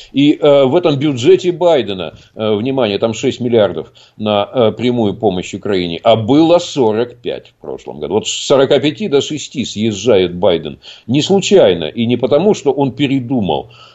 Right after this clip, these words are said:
э, с точки зрения поддержки Украины, нет. Он понимает, что все, э, дальше так,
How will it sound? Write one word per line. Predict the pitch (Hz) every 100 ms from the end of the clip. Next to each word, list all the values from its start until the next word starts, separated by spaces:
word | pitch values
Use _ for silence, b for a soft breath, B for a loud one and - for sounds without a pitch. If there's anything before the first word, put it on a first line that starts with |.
| -
э, | 113 104 101 107 104
с |
точки | - 117 -
зрения | 110 123 107 104
поддержки | 127 120 120 90 -
Украины, | 87 101 123 87
нет. | 98 160 90 - B B
Он | 107 101
понимает, | 110 120 175 185
что | 185 160
все, | - - 175 98 - b b
э, | 107 101 101 98 104 107 107 104 92
дальше | 143 185 - 120
так, | 117 135 - -